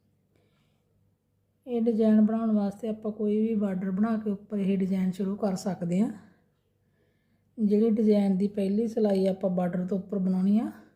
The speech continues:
ਉਹ ਆਪਾਂ ਇਸ ਤਰ੍ਹਾਂ ਬਣਾਉਣੀ ਆ। ਪਹਿਲਾ ਕੁੰਡਾ ਲਾ ਲਓ ਚਾਹੇ ਬੁਣ ਲਓ। ਪਹਿਲਾ ਕੁੰਡਾ ਆਪਾਂ ਇੱਕ ਬੁਣ ਲਿਆ, ਧਾਗਾ ਆਪਣਾ ਪਿੱਛੇ ਰਹਿਣ ਦੇਣਾ। ਹੁਣ ਜਿਹੜੇ ਆਪਾਂ ਤਿੰਨ ਕੁੰਡੇ ਆ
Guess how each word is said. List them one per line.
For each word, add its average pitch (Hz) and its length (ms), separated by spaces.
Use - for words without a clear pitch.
ਉਹ 208 140
ਆਪਾਂ 196 240
ਇਸ 190 120
ਤਰ੍ਹਾਂ 180 220
ਬਣਾਉਣੀ 185 420
ਆ। 311 100
ਪਹਿਲਾ 220 240
ਕੁੰਡਾ 208 340
ਲਾ 190 240
ਲਓ 226 120
ਚਾਹੇ 214 240
ਬੁਣ 170 280
ਲਓ। 190 180
ਪਹਿਲਾ 208 260
ਕੁੰਡਾ 208 300
ਆਪਾਂ 196 240
ਇੱਕ 196 160
ਬੁਣ 180 260
ਲਿਆ, 208 200
ਧਾਗਾ 214 320
ਆਪਣਾ 208 260
ਪਿੱਛੇ - 400
ਰਹਿਣ 180 260
ਦੇਣਾ। 226 220
ਹੁਣ 196 160
ਜਿਹੜੇ 202 220
ਆਪਾਂ 214 240
ਤਿੰਨ 190 320
ਕੁੰਡੇ 185 480
ਆ 269 100